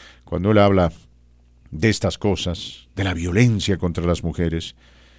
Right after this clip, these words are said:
y nos viene con el cuento que supuestamente el neoliberalismo tiene una íntima <laughs> relación con, con esta situación.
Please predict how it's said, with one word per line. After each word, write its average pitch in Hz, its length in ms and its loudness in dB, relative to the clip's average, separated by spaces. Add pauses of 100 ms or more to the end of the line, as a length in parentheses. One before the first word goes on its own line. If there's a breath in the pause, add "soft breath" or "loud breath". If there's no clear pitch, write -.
(300 soft breath)
y 90 80 -6
nos 92 140 2
viene 110 220 4
con 95 140 0
el 90 100 -2
cuento 101 320 0
que 87 120 -2
supuestamente 98 680 0
el 80 120 0
neoliberalismo 87 920 0
tiene 82 560 -4 (160)
una 98 220 2
íntima 95 400 0
<laughs> - 80 -10
relación 117 480 -4
con, 85 260 -6 (340 loud breath)
con 92 160 -2
esta 107 260 4
situación. 95 520 0